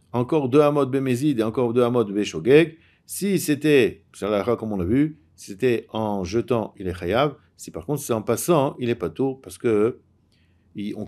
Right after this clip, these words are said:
on considère la halakha que yesh yedia lechatzi shiur. Si c'est tombé dans un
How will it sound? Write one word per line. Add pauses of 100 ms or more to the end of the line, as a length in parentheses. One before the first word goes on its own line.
(100)
on
considère
la
halakha
que
yesh
yedia
lechatzi
shiur. (680)
Si
c'est
tombé
dans
un